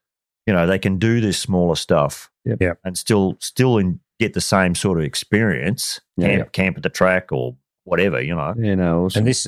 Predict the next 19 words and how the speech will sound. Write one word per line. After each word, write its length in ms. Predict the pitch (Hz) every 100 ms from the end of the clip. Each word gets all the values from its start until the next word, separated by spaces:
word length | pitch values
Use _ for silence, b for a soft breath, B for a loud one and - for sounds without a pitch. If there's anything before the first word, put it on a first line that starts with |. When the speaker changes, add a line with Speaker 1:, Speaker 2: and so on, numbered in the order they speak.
| -
Speaker 3:
this 280 | 95 135 117
is 120 | 95
our 160 | 92 90
hardest 400 | 92 87 - -
thing 180 | 95
in 140 | 87 80
Victoria 500 | 85 - 92 90 85
here, 340 | 78 90 87 - _ _ -
let 180 | 104 92
alone 280 | 90 85 85
any 220 | 92 87
other 220 | 90 123
state, 440 | 120 - - 107 -
is 280 | 92 - - _ _ _ _ -
the 100 | 90
expanse 540 | 80 - 90 92 90 -
between 720 | 90 - - 107 123 117 95
our 100 | 82
tracks. 600 | - 85 - - -